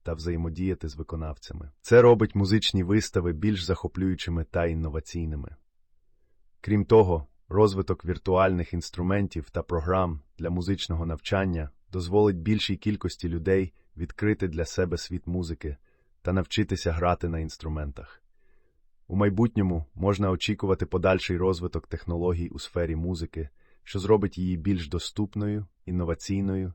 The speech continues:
та захоплюючою для всіх шанувальників музики. Традиційні та сучасні методи створення музики відрізняються за своїми підходами та можливостями.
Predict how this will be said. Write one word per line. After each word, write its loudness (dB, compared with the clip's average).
та -2
захоплюючою -4
для -4
всіх -8
шанувальників -6
музики. -8
Традиційні 4
та 4
сучасні 4
методи 2
створення 2
музики 0
відрізняються 0
за -4
своїми -4
підходами -2
та -6
можливостями. -6